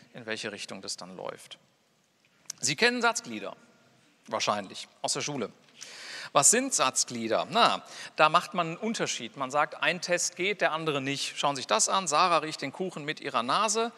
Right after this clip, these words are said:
Was Sie machen können, ist mit ihrer Nase nach vorne stellen. Mit ihrer Nase riecht Sarah den Kuchen. Sie können genauso koordinieren. Sarah riecht den Kuchen mit ihrer Nase und trotz des Durchzugs.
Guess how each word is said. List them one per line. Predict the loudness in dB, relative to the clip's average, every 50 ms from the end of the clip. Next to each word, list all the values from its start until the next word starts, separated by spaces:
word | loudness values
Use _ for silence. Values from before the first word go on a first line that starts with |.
| -16 -20 -20 -20 -20 -8 -4
Was | -4 -2 -2
Sie | -2 -2
machen | -2 -2 -2 -4 -2
können, | 0 2 2 2 0 -4 -6
ist | -6 -4 -2 -2 -2 -2
mit | -4 -4 -4
ihrer | -4 -2 -2 0 0
Nase | 0 0 0 -2 -2 -2
nach | -4 -6 -2
vorne | 0 0 0 0 -2 -6
stellen. | -4 -2 -2 -2 -2 -2
Mit | -4 -6 -6
ihrer | -8 -10 -4
Nase | 0 0 2 2 0 -2 -4
riecht | -8 -6 -4
Sarah | -4 -4 -2 -2 -4 -4
den | -4 -6 -8
Kuchen. | -6 -6 -4 -4 -4 -4 -6 -8 -8 -12 -16 -18 -18 -16 -16 -16 -16 -16 -16 -16 -16 -12
Sie | -8 -8 -4
können | 0 2 2 2 2
genauso | 2 2 4 4 4 2 0 -4
koordinieren. | -6 -4 -4 -2 0 0 0 -2 -4 -4 -2 -2 0 0 0 -2 -6 -8 -10
Sarah | -6 -2 -2 0 0 0 0
riecht | 0 -2 -4 -6
den | -6 -6
Kuchen | -6 -6 -8 -8 -6 -6
mit | -6 -6 -6
ihrer | -6 -4 -4 -4 -2
Nase | 0 0 0 0 0 -2
und | -4 -4 -6 -8 -8 -10
trotz | -8 -6 -6 -4 -4 -4
des | -4 -6 -4 -2
Durchzugs. | 0 -2 0 -2 -4 -4 -4 -4 -4 -4 -2 -2 0 0 -2 -4